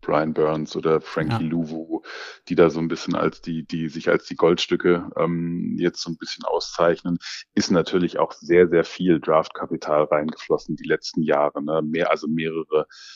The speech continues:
Speaker 1: Erstrunden-Picks, ne, die ja eigentlich in der Defense dann, ähm, zu finden sind. Aber halt einfach das Problem, dass, äh, die Offense sehr, sehr wenig,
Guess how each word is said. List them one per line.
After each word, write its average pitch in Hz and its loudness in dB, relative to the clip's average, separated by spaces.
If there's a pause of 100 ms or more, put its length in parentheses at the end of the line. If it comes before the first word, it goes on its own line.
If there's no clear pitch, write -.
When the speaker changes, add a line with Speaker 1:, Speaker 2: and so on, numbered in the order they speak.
(160)
Speaker 1:
Erstrunden-Picks, - -2
ne, 78 -2
die 78 -6
ja 76 4
eigentlich 78 -6
in 78 -6
der 73 -2
Defense 80 -4
dann, 80 -2 (120)
ähm, 78 -6 (480)
zu - -8
finden 85 2
sind. 82 -2 (580)
Aber 90 6
halt 82 4
einfach 82 2
das - -2 (140)
Problem, 80 -2
dass, - -4
äh, 82 -8 (320)
die - -4
Offense 82 -4
sehr, 82 2
sehr 78 0
wenig, 80 -4